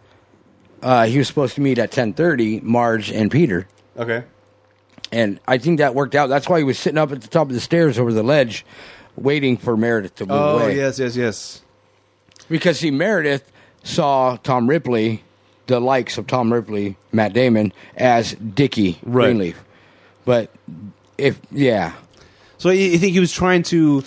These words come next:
Speaker 2: get, uh, Marge to think that Dickie was cheating so that she would be opened up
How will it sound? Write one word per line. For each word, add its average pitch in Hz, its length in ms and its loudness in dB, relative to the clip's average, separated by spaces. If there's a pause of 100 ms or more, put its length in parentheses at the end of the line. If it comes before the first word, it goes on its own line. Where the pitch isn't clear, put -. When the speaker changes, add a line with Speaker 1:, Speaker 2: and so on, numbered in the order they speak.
(460)
Speaker 2:
get, - 540 -2 (800)
uh, 123 280 4
Marge 123 800 0
to 123 120 -4
think 135 360 0
that 113 220 0 (420)
Dickie 123 580 2
was 104 260 2
cheating 120 500 0
so 113 220 0
that 113 100 0
she 143 160 0
would 123 160 2 (240)
be 123 140 2
opened 117 300 0
up 127 220 -2